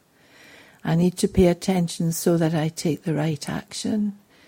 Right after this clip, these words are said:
and that's creating the best fortune for myself. Shanti.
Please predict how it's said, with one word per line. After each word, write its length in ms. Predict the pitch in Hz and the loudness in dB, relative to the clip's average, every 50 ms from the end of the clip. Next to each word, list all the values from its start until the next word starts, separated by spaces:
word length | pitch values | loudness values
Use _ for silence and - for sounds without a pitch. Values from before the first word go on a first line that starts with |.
| - - - - - _ _ _ _ _ - | -20 -20 -20 -20 -20 _ _ _ _ _ -6
and 160 | 151 147 139 | -4 -2 -2
that's 260 | 120 - - - - | -4 -4 -4 -6 -8
creating 680 | - - - 110 95 143 - - - 123 131 139 147 - - | -8 -4 -2 -2 -2 -2 -4 -2 -2 -2 -2 -2 -4 -8 -4
the 100 | - 156 | -4 -4
best 920 | 143 - _ - 160 135 131 131 - - - - - - - _ - - - _ _ _ _ _ _ _ _ | -4 -4 _ -2 -2 0 -2 -4 -8 -10 -10 -10 -12 -14 -14 _ -18 -18 -18 _ _ _ _ _ _ _ _
fortune 880 | - - - 160 135 101 - - _ - - - 185 180 151 147 139 _ _ _ _ _ _ _ _ _ _ _ _ _ _ _ _ _ _ _ _ _ _ | -20 -10 -6 -4 -4 -4 -6 -8 _ -14 -14 -12 -12 -12 -12 -12 -14 _ _ _ _ _ _ _ _ _ _ _ _ _ _ _ _ _ _ _ _ _ _
for 180 | _ - - 143 | _ -10 -8 -8
myself. 680 | 123 113 - - - - - - - - - 147 - - _ _ _ _ _ _ _ _ _ _ _ _ _ _ _ _ _ _ _ _ _ _ _ _ _ _ _ _ _ _ _ _ _ _ - _ | -8 -8 -8 -10 -10 -10 -12 -12 -12 -12 -14 -16 -18 -18 _ _ _ _ _ _ _ _ _ _ _ _ _ _ _ _ _ _ _ _ _ _ _ _ _ _ _ _ _ _ _ _ _ _ -20 _
Shanti. 680 | - - - - - - _ _ _ - - 143 135 | -18 -16 -16 -16 -16 -18 _ _ _ -20 -16 -16 -18